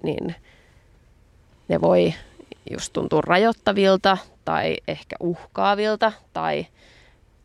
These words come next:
joskus raj-, rajoja käytetään myös manipulatiivisesti. Ää, mut et ennen kaikkea, et jos sen rajan tarkoitus ei olekaan saada niinku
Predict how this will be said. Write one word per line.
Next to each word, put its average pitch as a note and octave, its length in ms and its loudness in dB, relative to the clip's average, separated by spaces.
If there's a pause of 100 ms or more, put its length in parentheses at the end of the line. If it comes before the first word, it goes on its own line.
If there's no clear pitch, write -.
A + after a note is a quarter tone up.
joskus - 400 -4 (1000)
raj-, E3 500 0 (160)
rajoja D#3+ 380 4
käytetään E3 440 -2
myös E3 380 -4
manipulatiivisesti. F3 1300 0 (1400)
Ää, E3 380 2 (480)
mut E3+ 280 -2
et - 160 0
ennen D#3+ 420 2 (320)
kaikkea, E3+ 380 2
et - 100 -2
jos - 340 -2 (260)
sen D#3+ 240 -2
rajan E3+ 280 2
tarkoitus E3 520 0
ei F#3 280 6
olekaan D#3+ 300 0
saada D#3 380 0
niinku D#3 380 -6